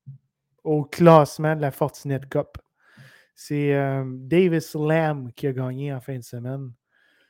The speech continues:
Davis Lamb qui, là, euh, est présentement premier dans le classement de la Fortinet Cup.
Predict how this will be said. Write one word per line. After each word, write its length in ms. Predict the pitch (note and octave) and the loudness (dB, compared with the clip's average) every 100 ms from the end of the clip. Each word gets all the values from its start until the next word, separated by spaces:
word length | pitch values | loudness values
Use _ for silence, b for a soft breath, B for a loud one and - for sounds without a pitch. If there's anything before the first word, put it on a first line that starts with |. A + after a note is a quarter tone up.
| _ _ _ _ _ _ _ | _ _ _ _ _ _ _
Davis 500 | - D#3+ C#3+ C#3 - | -4 0 0 -2 -4
Lamb 280 | D3+ D3+ | -2 -2
qui, 180 | C#3 - | -6 -8
là, 380 | C3+ C3+ D3+ D#3 - E3+ - | -4 4 4 4 -2 -16 -8
euh, 280 | C3+ B2+ - | -6 -4 -6
est 100 | C#3 | -8
présentement 580 | - C#3+ C3+ B2+ C3+ | -4 -2 -2 -2 -6
premier 560 | C3+ - C#3 C3 C3+ D3 - | -6 -4 -4 -4 -6 -6 -6
dans 260 | C3+ C#3+ - | -4 -4 -4
le 160 | C#3 C#3 | -2 -2
classement 360 | - C#3 E3 | 0 0 0
de 40 | D#3+ | -2
la 80 | |
Fortinet 380 | D3 D#3 - E3 | 0 -2 0 -2
Cup. 180 | - E3 | 0 -2